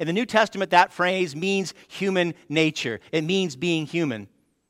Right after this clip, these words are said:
And so here the author of Hebrews tells us that Jesus Christ did what? He took on flesh and blood. He became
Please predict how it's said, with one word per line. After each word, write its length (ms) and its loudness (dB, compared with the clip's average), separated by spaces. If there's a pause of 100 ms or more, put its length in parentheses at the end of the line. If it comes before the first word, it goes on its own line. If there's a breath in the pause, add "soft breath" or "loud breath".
(320 soft breath)
And 120 -4
so 140 2
here 320 2
the 140 2
author 260 6
of 80 -4
Hebrews 480 0
tells 320 6
us 160 2
that 120 -2
Jesus 400 -6
Christ 340 4
did 120 -4
what? 240 4 (160 soft breath)
He 120 -6
took 240 0
on 260 6 (140 soft breath)
flesh 440 4 (160 soft breath)
and 200 0
blood. 300 8 (100)
He 180 -4
became 580 -2